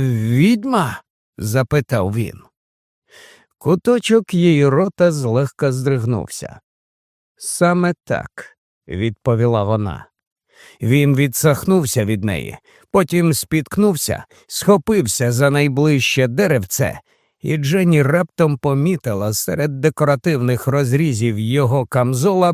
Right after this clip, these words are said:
потворну діру, крізь яку було видно сорочку. Сорочку, просякнуту кров'ю. «Зі мною все гаразд», спробував слабко запротестувати він,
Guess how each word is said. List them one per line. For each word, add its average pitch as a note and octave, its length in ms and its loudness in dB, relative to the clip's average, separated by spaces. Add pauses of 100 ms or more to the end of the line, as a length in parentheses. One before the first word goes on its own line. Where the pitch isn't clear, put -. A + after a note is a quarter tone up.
(120)
потворну D#3 720 0
діру, E3+ 500 2 (380)
крізь C#3 340 0
яку A#2+ 400 0
було C#3 260 2
видно C3+ 420 0
сорочку. A#2 840 -2 (160)
Сорочку, D3 1200 -2
просякнуту B2 1400 -2
кров'ю. G2+ 600 -6 (1300)
«Зі D3+ 460 -2
мною G#3 600 2
все G3 440 2
гаразд», G3 720 0 (280)
спробував B2 800 -2
слабко C#3+ 520 0
запротестувати C3 1160 0
він, F3+ 300 0